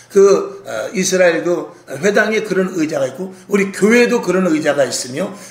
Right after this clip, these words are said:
그리고 희한하게도 법원에도 비슷한 그런 의자가 있어요. 근데 지금은 다 이제 자유로워져가지고 그런 것에서 어떤 틀에서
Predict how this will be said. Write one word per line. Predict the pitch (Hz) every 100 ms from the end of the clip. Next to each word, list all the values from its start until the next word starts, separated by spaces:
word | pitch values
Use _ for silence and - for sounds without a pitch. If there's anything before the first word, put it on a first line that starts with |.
| -
그리고 | - - 233 269 - -
희한하게도 | - - - 208 233 220 170 135 139 220 - -
법원에도 | - 127 156 180 165 185 - -
비슷한 | - - - - 170 185
그런 | - 131 127
의자가 | 117 123 120
있어요. | 113 - - _ _ _ - -
근데 | 185
지금은 | - 196 214 196
다 | - - 160
이제 | 139 135 147 - - -
자유로워져가지고 | 151 170 196 185 147 131 123 143 151 - - -
그런 | 170 196 190
것에서 | 170 170 151 160
어떤 | - 170
틀에서 | - 233 220 - - -